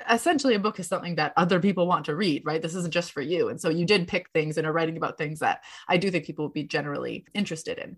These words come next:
Another thing that I think seems like something that's bearing the lead a bit is this potential for breast cancer, right? "See, derailed by a lump in my breast." So how derailed, <laughs> I guess is my question here. Is this gonna be a major part of the book? Because if so,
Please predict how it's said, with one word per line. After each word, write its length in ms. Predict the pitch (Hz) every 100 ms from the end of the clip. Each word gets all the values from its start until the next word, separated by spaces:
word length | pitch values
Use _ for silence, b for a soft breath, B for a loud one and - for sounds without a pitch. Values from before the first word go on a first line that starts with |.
| _ -
Another 380 | 247 320 453
thing 160 | 415 254
that 100 | 185
I 60 | 175
think 220 | 185 -
seems 420 | - 190 180 170
like 320 | 165 156 151 - _ -
something 240 | 185 156
that's 160 | 170 165
bearing 280 | 170 165 160
the 100 | 160
lead 220 | 170 175
a 60 | 165
bit 220 | 160 -
is 240 | 170 156
this 300 | 170 165 - -
potential 480 | 185 208 190 165 -
for 120 | -
breast 240 | 160 392 -
cancer, 340 | 110 113 92
right? 200 | 107 208
"See, 120 | -
derailed 420 | 160 151 170 208 196
by 100 | 165
a 80 |
lump 220 | 156 175 175
in 60 |
my 140 | 160 151
breast." 580 | 185 - - - -
So 440 | - 190 190 175 175 B _ _ _ _ _ -
how 240 | 277 330
derailed, 580 | 196 156 143 120 92 - -
<laughs> 80 | -
I 100 | 220
guess 340 | 208 175 185
is 100 | 180
my 140 | 175 156
question 320 | 160 - -
here. 120 | 165
Is 140 | 165 170
this 140 | 214
gonna 160 | 220 202
be 100 | 202
a 60 |
major 240 | 190 185 185
part 180 | 185
of 100 | 175
the 140 | - 147 -
book? 260 | 349 392 -
Because 320 | 190 196 185
if 100 | 202
so, 380 | - 233 208